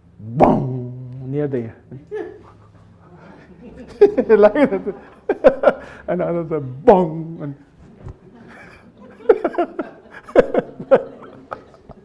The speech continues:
<laughs> another bong, you know, this side. Yeah? <laughs> That was very helpful.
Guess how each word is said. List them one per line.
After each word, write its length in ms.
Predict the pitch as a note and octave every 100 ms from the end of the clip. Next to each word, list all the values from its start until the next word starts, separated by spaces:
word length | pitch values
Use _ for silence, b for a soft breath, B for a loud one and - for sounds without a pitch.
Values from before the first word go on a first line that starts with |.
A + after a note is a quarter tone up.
| - - B B B B -
<laughs> 0 |
another 420 | F3+ F3+ F3+ E3+
bong, 500 | C3+ F#3 D4 F3+ F3
you 120 | F3
know, 180 | F#3 A#3+
this 220 | G#3+ G#3
side. 260 | F3+ D3+ D3
Yeah? 120 | F#3
<laughs> 1700 | - - - - _ - _ _ _ - - - - - _ _ _
That 140 | F3 G3
was 140 | D#3+
very 280 | B2 D#3 F3+
helpful. 420 | D#3 D3 - A#2+